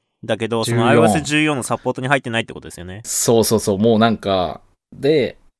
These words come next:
Speaker 2: だいぶ前からそういうのあったんですよ。TVerとか、えー、Netflixとか、えー、そういう系がもう更新できなくなってきちゃって、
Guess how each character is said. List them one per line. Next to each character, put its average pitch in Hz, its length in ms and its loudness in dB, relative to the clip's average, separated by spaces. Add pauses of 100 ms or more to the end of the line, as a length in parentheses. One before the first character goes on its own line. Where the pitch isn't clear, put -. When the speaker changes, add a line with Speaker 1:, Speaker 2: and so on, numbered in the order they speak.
(120)
Speaker 2:
だ 147 200 -2
い 190 40 2
ぶ 185 100 0
前 185 220 2
か 101 140 -2
ら 95 380 -4 (260)
そ - 160 -2
う - 20 4
い 151 40 2
う - 20 0
の 98 140 0
あ 107 40 2
っ - 100 -6
た 139 120 2
ん - 20 2
で 98 80 0
す - 140 -6
よ。 85 80 -8
TVer 160 460 -2
と - 100 -16
か、 92 540 -8 (360)
え 90 300 -4
ー、 107 160 -2
Netflix - 560 -6
と - 80 -14
か、 95 500 -2 (800)
え 95 140 -8
ー、 92 40 -10
そ 131 220 -2
う 139 60 0
い 135 80 0
う 135 60 -4
系 127 160 -2
が - 100 0
も 110 100 -2
う - 40 -16
更 139 180 2
新 139 180 0
で 110 100 2
き 135 100 -4
な 139 100 -2
く 151 100 -6
な 143 120 0
っ - 60 -8
て - 200 -12
き - 80 -12
ち - 100 -10
ゃ - 40 -10
っ - 20 -20
て、 87 480 -8